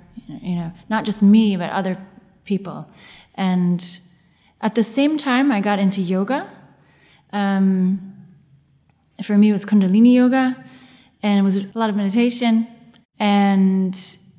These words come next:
through Kundalini yoga and meditation, I slowly got acquainted with mindfulness. Um, and at the same time with my studies with psychology, I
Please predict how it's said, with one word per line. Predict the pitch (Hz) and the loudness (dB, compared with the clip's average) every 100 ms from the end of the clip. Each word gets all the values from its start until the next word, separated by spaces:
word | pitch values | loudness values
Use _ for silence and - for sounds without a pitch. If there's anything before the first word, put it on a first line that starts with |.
| _ _ _ _ | _ _ _ _
through | 226 233 226 214 214 - | 4 6 6 4 0 -2
Kundalini | 226 208 202 247 262 | 0 2 4 4 4
yoga | 254 233 | 2 0
and | 190 | 0
meditation, | 190 185 190 240 269 - 240 | 0 -2 -4 -2 -2 -2 -2
I | 208 190 - - | 0 -2 -6 -16
slowly | - - - - 208 214 214 202 190 - - - | -16 -12 -12 -6 -2 0 2 0 -2 -10 -20 -10
got | 190 180 | -8 -8
acquainted | 180 - 185 196 196 185 | -10 -6 -2 -2 -2 -8
with | 165 156 | -10 -10
mindfulness. | 165 165 170 - 110 131 - - - _ _ _ _ - | -10 -8 -10 -10 -14 -14 -16 -18 -20 _ _ _ _ -14
Um, | 180 165 160 151 147 165 - _ _ _ _ _ _ _ _ _ _ _ - - | -12 -10 -12 -14 -14 -16 -20 _ _ _ _ _ _ _ _ _ _ _ -20 -4
and | 196 | -2
at | 190 | -2
the | 190 | -4
same | 190 220 | 0 2
time | 214 208 | 2 0
with | 190 190 | -2 -4
my | 175 | -8
studies | - 208 202 208 196 | -8 -6 -4 -2 -4
with | 170 | -8
psychology, | - 170 - 202 196 196 | -10 -12 -8 -6 -4 -6
I | 185 160 165 - | -6 -6 -8 -10